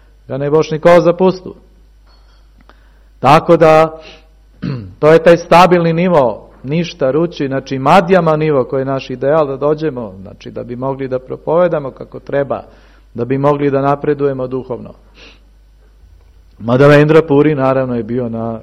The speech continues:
utama nivou, Šineva Sačarija isto, to su ogr-, veliki bakte, ačarije, molimo im se danas za milost, jako je povoljan duhovni dan, kao što smo rekli, tako da vidi-,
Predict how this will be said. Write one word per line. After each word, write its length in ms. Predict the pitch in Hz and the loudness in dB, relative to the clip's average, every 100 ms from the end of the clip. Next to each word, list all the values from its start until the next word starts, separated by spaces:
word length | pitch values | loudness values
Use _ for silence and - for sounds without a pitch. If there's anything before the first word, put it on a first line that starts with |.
| - | -14
utama 420 | 107 - 110 104 | -14 -10 -10 -10
nivou, 460 | 95 98 107 113 113 | -12 -10 -10 -10 -14
Šineva 400 | - - 107 101 | -18 -12 -12 -12
Sačarija 540 | 90 104 - 113 107 104 | -14 -16 -12 -10 -10 -12
isto, 420 | 110 - 127 117 - | -14 -16 -18 -18 -20
to 120 | 107 | -20
su 180 | - 107 | -18 -16
ogr-, 300 | 104 104 117 | -16 -16 -12
veliki 400 | 123 131 127 - | -6 -4 -6 -8
bakte, 540 | 113 143 131 - 151 - - - _ _ | -2 -2 -2 -6 -6 -8 -14 -20 _ _
ačarije, 640 | 120 - 143 147 151 156 143 | -14 0 2 4 4 2 0
molimo 440 | 127 139 143 139 | -2 0 0 -2
im 100 | 135 | -6
se 160 | 131 131 | -10 -8
danas 340 | 135 135 131 | -8 -6 -10
za 100 | 117 | -10
milost, 500 | 127 147 156 160 - _ _ _ _ _ _ _ - | -6 -2 -2 -4 -10 _ _ _ _ _ _ _ -6
jako 320 | 123 123 123 | -4 -2 -4
je 120 | 123 | -2
povoljan 400 | 123 123 123 120 | 0 2 2 -2
duhovni 420 | 123 120 123 117 | -8 -8 -10 -8
dan, 340 | 113 131 143 143 - | -4 -2 -2 -6 -14
kao 160 | 135 | -14
što 160 | - 135 | -14 -18
smo 200 | - 131 | -14 -8
rekli, 460 | 131 131 131 131 - _ _ - - _ _ - - _ - - _ - | -8 -6 -12 -12 -18 _ _ -20 -20 _ _ -20 -20 _ -20 -20 _ -12
tako 320 | 120 127 139 | -8 -4 -4
da 480 | 131 131 131 131 - - _ _ _ _ _ _ _ - _ _ - _ _ _ - | 0 2 2 -2 -8 -20 _ _ _ _ _ _ _ -20 _ _ -20 _ _ _ -2
vidi-, 320 | 139 151 | 2 2